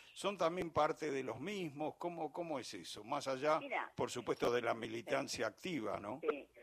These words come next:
Speaker 2: Sí, sí, hay una diferencia entre la militancia activa y el compañero que viene al comedor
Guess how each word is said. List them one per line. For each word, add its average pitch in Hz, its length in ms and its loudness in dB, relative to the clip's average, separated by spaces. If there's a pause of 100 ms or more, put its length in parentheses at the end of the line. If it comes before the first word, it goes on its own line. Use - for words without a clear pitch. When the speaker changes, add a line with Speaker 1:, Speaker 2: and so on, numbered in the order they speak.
(120)
Speaker 2:
Sí, 330 240 2
sí, 185 220 2
hay 190 180 8
una 240 160 4
diferencia 147 480 2
entre 135 160 0
la 131 100 4
militancia 139 540 2
activa 180 500 6
y 143 160 4
el 135 220 6
compañero 143 720 4
que 160 100 2
viene 139 200 2
al 135 100 -2
comedor 147 580 6